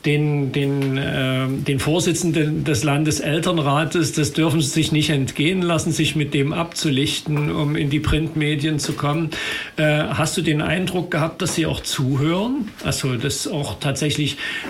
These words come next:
Leute, die politisch, äh, entscheiden wollen, äh, dass sie auch mal Fragen stellen?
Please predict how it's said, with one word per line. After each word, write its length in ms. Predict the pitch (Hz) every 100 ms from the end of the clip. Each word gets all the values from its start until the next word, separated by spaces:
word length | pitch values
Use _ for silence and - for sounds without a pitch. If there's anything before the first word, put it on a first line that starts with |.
| -
Leute, 340 | 135 147 156
die 320 | - 151 147
politisch, 600 | 147 147 139 135 135 -
äh, 600 | - - 131 131 135 -
entscheiden 1040 | 160 127 - 120 151 190 196 185 175 180 123
wollen, 600 | 127 147 190 196 190 185
äh, 420 | 170 160 160 151
dass 180 | 143 143
sie 100 | 165
auch 160 | 156 143
mal 120 | 131
Fragen 380 | - 113 131 -
stellen? 400 | - 175 202